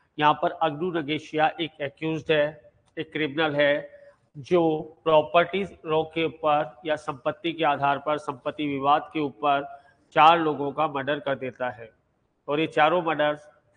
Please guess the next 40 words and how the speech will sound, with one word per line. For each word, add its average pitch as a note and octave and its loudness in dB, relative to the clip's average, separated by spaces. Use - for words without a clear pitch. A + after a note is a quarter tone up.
अपने F3 2
family D#3+ -2
members D#3 -2
का D#3 0
करता D3 -2
है। C#3+ 2
एक D3+ -8
धारदार D3 2
हथियार C#3+ -2
से D3+ -8
हत्या D#3 -4
करता C#3+ -4
है C#3+ -4
अग्नू D3 -10
नगेशिया, C#3 -2
क्योंकि D#3 -4
इस - -6
अग्नू D#3 -2
नगेशिया D3+ -2
और D3+ -4
उस - -8
परिवार C#3+ 0
के C#3+ -6
मध्य C#3 -6
या D3 -2
उन D3 -4
चार D3+ 0
लोगों C#3+ -6
के C#3 -6
मध्य C#3 -4
कोई F#3 6
संपत्ति D#3+ 0
विवाद D3+ 4
होता C#3+ -2
है, D#3 0
कोई D#3 -2
property D3 -4
dispute D3+ -6
होता B2+ -4
है। B2 -12